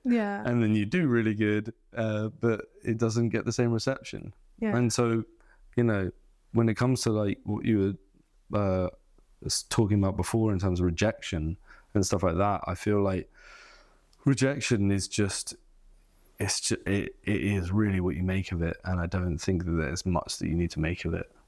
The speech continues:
Speaker 2: I think, I think it's just
Speaker 1: Music to
Speaker 2: important.
Speaker 1: my ears. <laughs>
Speaker 2: <laughs> Yeah, I mean, constructive criticism,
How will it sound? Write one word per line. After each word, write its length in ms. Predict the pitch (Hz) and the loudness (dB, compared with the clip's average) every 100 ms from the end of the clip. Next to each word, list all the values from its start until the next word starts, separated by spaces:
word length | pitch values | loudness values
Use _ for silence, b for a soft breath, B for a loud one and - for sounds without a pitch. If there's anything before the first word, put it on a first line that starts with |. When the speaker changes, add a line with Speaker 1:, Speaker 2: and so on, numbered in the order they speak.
| _ - - | _ -18 -6
Speaker 2:
I 80 | 101 | -4
think, 280 | - 92 - | 0 -2 -2
I 80 | 85 | -4
think 220 | 87 82 | -2 -2
it's 100 | - | -2
just 280 | - - - | -4 -2 4
Speaker 1:
Music 260 | 233 233 240 | 6 6 2
to 60 | |
Speaker 2:
important. 360 | 175 - 277 269 | 0 0 -2 -2
Speaker 1:
my 60 | 262 | 0
ears. 540 | 262 262 269 277 - - | 2 2 2 -2 -4 -4
<laughs> 400 | 320 285 330 330 | -2 0 -2 0
Speaker 2:
<laughs> 0 | |
Yeah, 320 | 302 180 156 | 0 2 0
I 100 | 123 | 0
mean, 160 | 135 135 | 2 0
constructive 640 | 123 135 - 151 - 120 | 0 -4 -2 -4 -2 -4
criticism, 640 | - 123 - 131 135 175 | -2 -4 -4 -6 -2 0